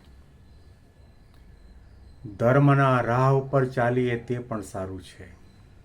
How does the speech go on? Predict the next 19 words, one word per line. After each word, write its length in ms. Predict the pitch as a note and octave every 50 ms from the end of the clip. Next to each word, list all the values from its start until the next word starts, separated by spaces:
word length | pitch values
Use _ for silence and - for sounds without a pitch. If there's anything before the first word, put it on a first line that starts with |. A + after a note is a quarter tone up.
| - - - - - - - - - - - - - - - - - - - - - - - - - - - - - - - - - - - - - - - - G2+ F#2+
જગતના 580 | G#2+ A2+ A#2 B2+ C#3 C#3+ C#3 - D3 C#3+ C3+ C3+ C3
નાશવંતપણાનો 1040 | B2+ A#2 A#2 A#2+ A#2+ - - - - D3 D3+ D3+ D3 C#3+ - C#3+ C3+ C3+ C3+ C3 C3 A#2+ A#2
વિચાર 400 | A#2 A#2 - - C#3 C3+ C3+ C3 B2+ -
કરીએ 300 | B2+ A#2 A#2 A2+ A2+ A2+ A2 - -
તે 100 | A#2 A#2
પણ 240 | A#2 - A#2 A2 G2 -
સારું 340 | - G#2 G2 F#2+ F#2+ F#2+ F#2+ -
છે, 180 | - - E2+ - - - - - - - - - - - - - - - - - - - - - - - - - - - - - - - - - - - - - - - - -
પ્રાતઃ 420 | - A#2 A#2 C3 C3 B2+ - D3 D3 D3 C#3+ -
પૂજા 400 | C3+ C3 C3 B2+ C#3+ C#3 C#3 C#3 C#3 C#3 - C#3
તિલક 240 | C3 B2+ C3+ C3 C3 - -
ચાંદલો 420 | B2+ A#2+ A#2+ B2 B2+ B2 C3+ C#3 C#3 C#3 C#3 -
કરીએ 320 | C3+ B2+ C3 C3 C3 B2+ B2+ B2 - B2+
તે 80 | B2+ C3 B2+ -
પણ 180 | B2 A#2 A2+ -
સારું 300 | - G2+ F#2+ F#2+ F#2+ F#2 - -
છે, 180 | - - - - - - - - - - - - - - - - - - - - - - - - - - - - - - - - - - - - -
એકાદશી 800 | C3+ C3+ C3+ D#3 D3+ D3+ D3+ C#3+ D3+ D3+ C#3+ - - D#3 D#3 C#3+ C#3
આદિક 360 | C#3 C3+ C3 C#3+ C#3+ -